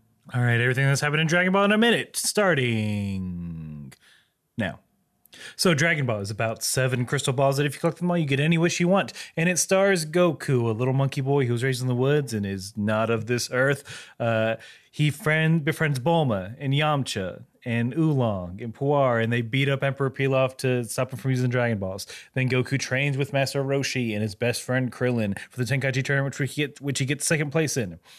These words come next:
Then he wants to find a certain Dragon Ball as a memento, so he beats up an entire militia, the Red <laughs> Ribbon Army. Uh, then after he does all that,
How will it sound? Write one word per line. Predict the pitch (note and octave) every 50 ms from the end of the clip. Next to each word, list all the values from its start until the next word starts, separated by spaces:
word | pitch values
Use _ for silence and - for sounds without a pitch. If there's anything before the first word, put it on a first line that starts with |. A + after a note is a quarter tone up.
| - _ _ _
Then | B2+ C#3+ C#3+ C#3+ C#3+ D3
he | C3+ - - C3+
wants | B2 C3+ C3+ C3 -
to | C3
find | - - C3+ C3+ C3
a |
certain | C3 - - C4 E4 C#4+ - D#3+
Dragon | C3+ C#3 B2 A#2+ A#2 A#2+ A#2 G#2+
Ball | G#2+ G#2 A2 B2+ C#3+ C#3 - - - _
as | C3 B2 A2
a | A2+
memento, | A2+ A2+ A2 A2 A2 G#2 G#2 - B2+ B2 C3 D3 C#3+ - - - - -
so | - - B2+
he | C3+ C3+
beats | A2+ A2+ D#3+ E3 D#3+ -
up | E3 C3+
an | D#3
entire | E3 D#3+ D3 - C#3 D3+ D#3+ E3 D#3+ D#3
militia, | D3+ E3 E3 E3 D#3 - - B2
the | A#2 B2+ B2
Red | C3 C3+ C3+ C3
<laughs> | -
Ribbon | - D#3+ C#3 D3 C3+
Army. | C3+ C3 C3 C3 A#2+ A2 G#2 G2+ F#2+ - - - - - - _ -
Uh, | C3 A#2 A2+ A2 A2 A2
then | G#2 G#2+ A2 A2+ C3 C3+ C#3+ C#3+ C#3+
after | C#3 C#3+ C#3 C3+ - C3+
he | B2+
does | A#2+ C3+ C3+ B2
all | C3 B2 A#2+
that, | A2+ A#2+ A#2 B2 C3+ - -